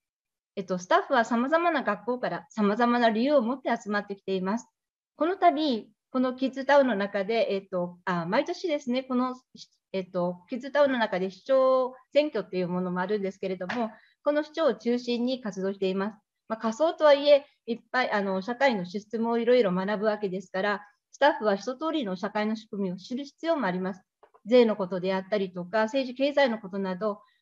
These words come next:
講師をお呼びして学んだりもします。その後は、キッズタウンの開催に向けて街づくりをデザインしたり、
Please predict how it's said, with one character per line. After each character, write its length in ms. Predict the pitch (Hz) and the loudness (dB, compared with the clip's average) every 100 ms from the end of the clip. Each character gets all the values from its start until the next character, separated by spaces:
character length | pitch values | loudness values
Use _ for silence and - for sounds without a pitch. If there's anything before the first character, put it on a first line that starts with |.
| _ | _
講 180 | 294 311 | 0 2
師 160 | 294 | 2
を 120 | 254 | 0
お 40 | - | 2
呼 180 | 240 262 | 4 4
び 140 | 277 | 2
し 100 | - _ | -8 _
て 280 | 427 - - | -2 -2 -2
学 240 | 196 208 202 | -2 0 0
ん 60 | |
だ 80 | 196 | 0
り 80 | 214 | 0
も 140 | 240 | -2
し 140 | 262 165 | -6 -10
ま 140 | 180 | -10
す。 100 | 175 _ _ _ | -12 _ _ _
そ 100 | - 339 | -4 2
の 120 | 392 | 2
後 240 | 403 240 | 2 0
は、 260 | 220 302 - - _ _ - | 2 2 0 -10 _ _ -6
キ 60 | |
ッ 80 | 233 | -6
ズ 140 | 240 | -4
タ 160 | 247 262 | 0 2
ウ 60 | 196 | 2
ン 160 | 180 - _ | -2 -10 _
の 160 | 269 294 | -2 0
開 220 | 254 247 | 2 2
催 160 | 247 233 | 2 -2
に 100 | 196 | -2
向 100 | 175 | -6
け 140 | 185 | -6
て 180 | 254 254 | -2 0
街 260 | 190 185 | 0 -4
づ 160 | 196 233 | -8 -8
く 80 | 262 | 0
り 100 | 226 | 0
を 40 | |
デ 140 | 160 180 | 0 -2
ザ 140 | 202 | -2
イ 40 | 220 | -4
ン 20 | |
し 40 | |
た 80 | 196 | -6
り、 200 | 170 175 | -8 -10